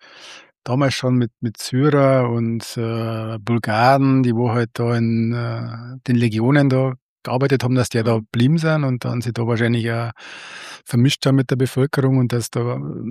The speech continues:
Speaker 1: ja, dass das damals schon so war und das, die, die, mit jetzt da praktisch die, äh, dass man jetzt so engstirnig geworden ist und dabei hat es ja schon immer das, diese
Speaker 2: Schon immer
Speaker 1: Vermischung gegeben,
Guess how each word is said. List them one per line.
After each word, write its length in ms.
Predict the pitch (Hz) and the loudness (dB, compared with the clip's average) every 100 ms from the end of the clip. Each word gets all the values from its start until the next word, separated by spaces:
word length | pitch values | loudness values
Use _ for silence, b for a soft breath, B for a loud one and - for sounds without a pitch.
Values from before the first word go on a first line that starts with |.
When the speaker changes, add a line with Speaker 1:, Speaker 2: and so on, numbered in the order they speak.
| 131 107 - - | -8 -10 -12 -12
Speaker 1:
ja, 280 | 151 143 170 | -6 0 0
dass 200 | 135 110 | 0 -2
das 180 | - 120 | -6 -4
damals 280 | 123 165 156 | 2 4 2
schon 140 | - | 2
so 160 | 127 117 | 2 2
war 160 | 113 123 | 2 2
und 120 | 117 | 0
das, 580 | 107 98 - - - - - | -4 -10 -18 -20 -20 -20 -8
die, 320 | 113 113 110 | -6 -4 -8
die, 300 | 101 113 110 107 B B B B B B B - | -8 -10 -10 -12 B B B B B B B -6
mit 120 | 113 | 2
jetzt 240 | 147 180 | 2 4
da 280 | 180 156 151 | 4 6 6
praktisch 580 | 135 139 - 147 127 - | 4 2 0 -4 -4 -2
die, 280 | 135 135 131 | 0 2 2
äh, 880 | 135 123 127 120 120 120 123 131 127 - - _ | 0 -2 -4 -4 -4 -6 -6 -8 -12 -14 -18 _
dass 280 | - 139 123 | -20 -8 0
man 120 | 131 | 0
jetzt 100 | 127 | 0
so 60 | 123 | 0
engstirnig 520 | 135 - - 156 143 | -2 -2 2 2 4
geworden 200 | 131 139 | 4 2
ist 160 | 147 131 | 2 -2
und 120 | 117 | -4
dabei 240 | 113 120 | -2 -2
hat 160 | 127 - | -2 -4
es 120 | 113 | -6
ja 80 | 123 | -6
schon 120 | 113 127 | -4 -2
immer 380 | 147 123 95 - - | 0 0 -2 -10 -12
das, 560 | 113 - - - - - - | -10 -10 -12 -16 -20 -20 -10
diese 260 | 113 123 | -6 -4
Speaker 2:
Schon 160 | - 120 | -2 2
immer 80 | 131 | 2
Speaker 1:
Vermischung 220 | - 131 | 2 2
gegeben, 180 | 113 | 2